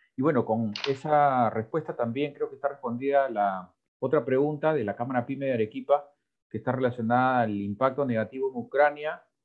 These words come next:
pero, este, también quieren saber sobre, eh, Rusia, ¿no? Y bueno, de alguna manera ya lo has consultado. Hay otra pregunta también de la Cámara Pyme que tiene que, está más dirigida a la Oficina Macroregional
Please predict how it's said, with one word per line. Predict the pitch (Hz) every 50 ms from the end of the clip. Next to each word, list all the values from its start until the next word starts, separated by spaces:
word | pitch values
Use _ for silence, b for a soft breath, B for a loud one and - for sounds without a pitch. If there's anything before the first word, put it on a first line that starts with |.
| _ _ -
pero, | 143 147 147 147 151 156 160 160 - -
este, | 110 107 101 101 - _ _ - 107 101 101 101 98
también | 107 104 107 110 113 131 131 127
quieren | 123 135 127 127 123
saber | 120 117 123 127 123
sobre, | 131 135 127 127 127 131 131 123 - - -
eh, | 104 95 92 90 90 87 85 85
Rusia, | 110 117 170 147 - - 92 90
¿no? | 95 - 80 - -
Y | 107 101
bueno, | 98 117 104 92
de | 92
alguna | 101 117 123 123
manera | 120 117 120 117 117
ya | 117 120 117
lo | 120 117 117
has | 117 117 117 113 - _ _ _ _ _ _ _ _
consultado. | - 107 101 104 98 90 110 104 95 87 110
Hay | 135 160
otra | 160 143 135 131
pregunta | 143 131 143 165 175 156 147 117
también | 117 113 113 120 147 151 151
de | 143 147
la | 127 117
Cámara | 113 131 135 143 143 - - -
Pyme | 139 147 156 156
que | - - 104 - _ -
tiene | 139 139 143 139
que, | 139 123 110 110 110 101 95 95 - _ _ _
está | - - 135 131
más | 131 139 143 139 131
dirigida | 139 120 113 - 139 135 135 135 131 - -
a | 107 110
la | 101 98
Oficina | - 104 101 117 123 131 127 127 123 120 113 110 104
Macroregional | 101 101 101 - 101 95 95 104 101 113 117 113 113 110 101